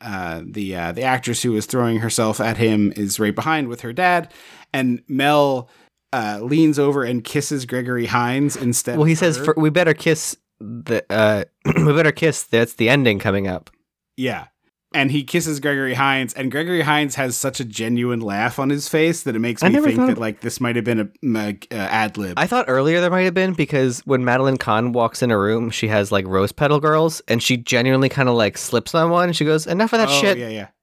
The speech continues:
Speaker 2: I almost fell."
Speaker 1: Yeah.
Speaker 2: And I was
Speaker 1: Yeah.
Speaker 2: like, "I wonder if that was real."
Speaker 1: Yeah, it certainly could have been. Like, that, that would be a great in-character ad lib that doesn't really change the scene, but just, you know,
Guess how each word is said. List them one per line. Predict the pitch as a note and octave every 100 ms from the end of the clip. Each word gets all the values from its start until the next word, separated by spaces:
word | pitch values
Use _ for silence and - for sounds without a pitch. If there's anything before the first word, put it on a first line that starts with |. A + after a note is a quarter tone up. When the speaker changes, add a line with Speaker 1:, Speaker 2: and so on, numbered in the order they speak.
| _
Speaker 2:
I | - D3+
almost | G#3+ -
fell." | B3+ D4+ B3 - -
Speaker 1:
Yeah. | E3 D3+ - _ _ -
Speaker 2:
And |
I | C#3+
was | D3+
Speaker 1:
Yeah. | D#3+
Speaker 2:
like, | D#3 -
"I | F#3
wonder | F#4 A#4
if |
that | F4+ A#3+
was | F#3 B2
real." | C3 G#2 C3 _ - - _ _ _
Speaker 1:
Yeah, | - D3+ E3+ D#3+
it | F3+ -
certainly | A3 C4+ A3+
could | E3 F#3
have | F#3
been. | B2 A#2+ C3
Like, | C3
that, | D#3+ D#3
that | E3+
would | F#3+
be | F3+ E3
a |
great | C3+ C#3+ D3 C#3+
in-character | C#3 C3+ B2+ C3 B2 B2 A#2
ad | A2 A#2+ A2+
lib | A2+ G#2
that | G#2 G#2
doesn't | A#2+ A2+ G#2+
really | A2+ G#2
change | - B2 A2+
the | G#2 A2
scene, | B2+ A#2+ A#2+ A2
but | G#2+
just, | A2 - -
you | G#2+
know, | F2+